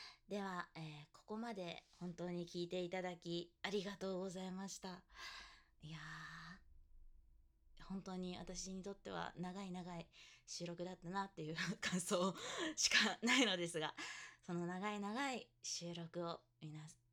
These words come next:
ね、収録した分、皆様に楽しんでいただけたらなと思います。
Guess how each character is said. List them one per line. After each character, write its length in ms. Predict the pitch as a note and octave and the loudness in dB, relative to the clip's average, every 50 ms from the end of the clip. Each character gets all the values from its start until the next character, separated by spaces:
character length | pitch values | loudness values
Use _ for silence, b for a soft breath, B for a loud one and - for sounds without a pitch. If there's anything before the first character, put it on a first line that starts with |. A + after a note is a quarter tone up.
| _ - | _ -6
ね、 220 | D#3+ E3+ E3+ E3 _ _ _ _ | -6 -6 -6 -8 _ _ _ _
収 220 | - - - F3 F3 | -8 -4 -2 -2 -2
録 200 | E3 E3+ E3+ E3+ | -2 -4 -2 -2
し 100 | - - | -2 -2
た 140 | E3+ E3+ | -2 -2
分、 300 | E3+ G3+ C#4 D#4 B3+ F#3 E3 B B B B B B - | 0 2 4 4 2 0 -4 B B B B B B -6
皆 180 | F3 F3+ F3+ | -4 -4 -2
様 240 | - E3+ E3 D#3 D3 | -2 -4 -4 -4 -4
に 200 | D#3 D#3 - - - - | -6 -8 -10 -10 -8 -6
楽 140 | F3+ E3+ D#3+ | -4 -2 -2
し 140 | - E3+ E3 | -2 -2 -2
ん 60 | D#3+ | -2
で 80 | D#3+ | -4
い 60 | D#3+ D#3+ | -6 -6
た 100 | F3+ E3+ | -6 -6
だ 100 | E3+ E3+ | -6 -6
け 100 | F#3+ F#3+ | -6 -6
た 120 | G3+ G#3 | -4 -4
ら 80 | A3 B3 | -2 2
な 220 | C#4 E4+ F4+ F4+ | 4 4 4 4
と 140 | F4+ - A3+ | 2 0 -2
思 140 | F#3+ F#3+ F#3+ | 0 0 -2
い 80 | F#3 | -2
ま 140 | F#3 G3+ G#3+ | -2 -2 -2
す。 160 | - - B | -4 -6 B